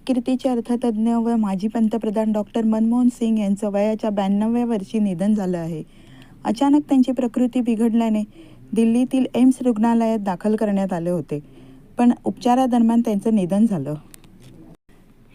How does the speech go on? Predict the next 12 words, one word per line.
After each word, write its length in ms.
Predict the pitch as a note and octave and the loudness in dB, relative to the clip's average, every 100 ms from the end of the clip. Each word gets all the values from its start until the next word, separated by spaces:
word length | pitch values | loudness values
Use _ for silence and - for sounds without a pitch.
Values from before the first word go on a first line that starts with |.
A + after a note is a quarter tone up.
| - | 0
डॉक्टर 420 | B3 A3 A3 - C#4 | 2 4 0 -2 0
मनमोहन 440 | C4 B3+ C4 C4 | 2 2 4 2
सिंग 200 | - B3+ | 2 0
हे 120 | B3 | 2
देशाचे 500 | A3+ A3 A#3+ A#3 A#3 | 2 2 0 -2 -2
चौदावे 500 | A3+ G#3 G#3 A3+ B3 | -2 -4 -4 -4 -4
पंतप्रधान 640 | A#3+ G#3 G3+ G3+ G3+ G#3+ G#3 | -2 -2 -2 -2 -2 -2 -2
होते. 300 | D3+ D#3+ E3 - - - A3+ | -4 -10 -12 -16 -20 -8 0
मनमोहन 420 | A#3+ B3 C4+ C#4 | 4 4 4 2
सिंग 280 | - B3+ B3 | 2 2 2
यांचा 260 | A#3 A#3 | 2 0
जन्म 380 | A3 A3 G#3+ | -2 0 2